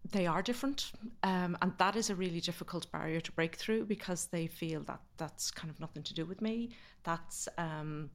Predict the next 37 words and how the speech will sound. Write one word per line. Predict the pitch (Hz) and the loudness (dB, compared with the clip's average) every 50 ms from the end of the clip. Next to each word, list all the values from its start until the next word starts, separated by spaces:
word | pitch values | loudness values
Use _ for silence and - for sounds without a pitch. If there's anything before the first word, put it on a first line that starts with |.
| - - - - - - - - | -4 -6 -6 -8 -16 -16 -12 -8
something | - - 170 160 - 156 151 | -6 -4 -4 -2 -2 -4 -6
that's | 143 - - | -4 -4 0
wrong | 160 151 151 151 143 | 0 0 0 0 -2
with | 156 151 - - - - - - - - - - - | -4 -6 -8 -10 -18 -18 -18 -18 -18 -18 -16 -4 0
their | 165 160 151 151 | 2 2 2 2
community | - - 175 180 190 202 - - 220 214 214 202 | 0 0 0 0 2 2 2 2 2 2 2 2
or | 165 160 160 160 156 - - - | 2 2 0 0 -2 -2 -2 0
their | 175 165 170 170 170 | 2 2 2 2 2
way | 165 170 170 180 185 | 2 2 2 0 0
of | 175 - | 0 0
living | 185 185 214 214 214 214 196 170 | 0 2 2 2 4 4 2 2
or | 160 156 - - | 2 0 0 0
their, | - 175 170 170 175 175 165 - - - - - - - | -2 0 0 0 0 -2 -2 -6 -10 -12 -14 -2 2 2
and | 196 185 190 - | 2 4 6 6
that's, | 185 196 196 - - - - - - - - - - | 6 6 6 2 0 -2 -4 -6 -14 -18 -20 -2 2
that's | - 180 196 - - - | 4 4 4 4 2 2
a | 220 | 2
really | 208 220 202 190 185 | 4 4 2 2 0
difficult | - 170 - - - 190 170 - | -2 -2 -4 -4 -6 -6 -6 -4
thing | - 170 165 | -4 -4 -4
to | - - | -4 -2
break | - 151 160 - - | 0 0 0 0 -2
through. | - - 151 147 | -2 -2 0 2
I | - 156 | 2 2
think | - - 196 180 - | 2 2 0 0 0
we | - 175 | 0 -2
can | - - 180 165 | -2 -2 0 0
always | 165 170 175 - - 185 196 190 175 185 170 - - - - - - - - - - - - - - - - - | 2 2 2 0 0 0 2 2 2 2 0 -2 -4 -6 -8 -10 -12 -12 -12 -12 -12 -12 -10 -10 -10 -8 -6 -2
try | - 202 185 | 0 2 2
and | 180 170 | 2 2
say, | - 185 175 | 4 4 4
"Well, | 170 165 165 | 4 4 4
this | - 185 170 - | 4 2 0 2
is | 156 - | 2 2
a | 185 | 4
mother | 175 170 170 165 170 160 160 160 160 165 - - | 4 4 4 6 6 6 6 6 6 6 4 4
and | 165 170 156 156 156 156 160 | 2 2 2 2 2 2 0